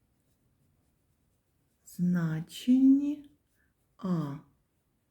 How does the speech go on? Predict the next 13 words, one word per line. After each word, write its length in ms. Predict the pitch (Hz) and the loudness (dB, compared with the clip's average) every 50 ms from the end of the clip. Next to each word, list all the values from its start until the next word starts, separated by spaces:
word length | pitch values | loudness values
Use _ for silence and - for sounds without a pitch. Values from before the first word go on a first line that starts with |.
| _ _ _ _ _ _ _ _ _ _ _ _ _ _ _ _ _ _ _ _ _ _ _ _ _ _ | _ _ _ _ _ _ _ _ _ _ _ _ _ _ _ _ _ _ _ _ _ _ _ _ _ _
один 720 | - 175 160 156 147 147 151 - 170 214 262 339 381 - - - _ _ _ _ _ _ _ _ _ _ _ _ _ _ _ _ | -6 -4 -4 -4 -4 -6 -4 0 2 2 2 2 0 -8 -12 -20 _ _ _ _ _ _ _ _ _ _ _ _ _ _ _ _
і 220 | 339 370 403 392 - - - _ _ _ _ _ _ _ _ _ _ _ _ _ _ - | -4 -4 -4 -4 -8 -18 -20 _ _ _ _ _ _ _ _ _ _ _ _ _ _ -4
два. 680 | 190 180 190 185 180 180 180 180 185 185 - - - _ _ _ _ _ _ _ _ _ _ _ _ _ _ _ - _ _ - _ _ - - - - - _ _ _ _ | -2 -2 0 0 0 0 0 -2 -2 -4 -8 -18 -20 _ _ _ _ _ _ _ _ _ _ _ _ _ _ _ -20 _ _ -20 _ _ -20 -20 -20 -20 -20 _ _ _ _
Ми 220 | 240 302 370 392 | 0 2 2 4
дали 360 | 277 254 240 240 262 285 - - - | 4 4 4 4 4 2 0 -2 -2
відповідь 600 | 202 185 240 277 262 - - 240 220 233 220 - | 0 2 2 0 0 0 -4 -4 -2 -2 -2 -2
на 140 | 202 196 190 | -4 -4 -2
питання, 800 | 185 175 160 - - - 143 131 127 143 151 160 202 254 269 262 - - - - - - _ _ _ | -4 -4 -6 -6 -6 -8 -6 -4 -4 -2 0 2 2 2 2 0 -8 -14 -20 -20 -20 -20 _ _ _
при 200 | 294 320 311 311 | -2 0 2 2
яких 500 | 302 285 - - - 190 180 180 175 180 | 2 0 -2 -4 -2 -2 -2 -2 -2 -2
натуральних 840 | 180 202 202 202 226 220 208 190 165 147 143 151 151 156 160 165 | 0 0 0 2 0 0 2 0 -2 -2 -4 -4 -4 -6 -6 -6
значеннях 920 | 160 151 165 170 165 139 135 - - - 147 143 147 143 135 - - - - - | -2 -2 0 0 0 -2 -4 -6 -6 -8 -8 -8 -6 -6 -6 -8 -8 -14 -10 -6
А 380 | 180 165 147 143 175 240 - | -6 -4 -4 -2 -2 -4 -4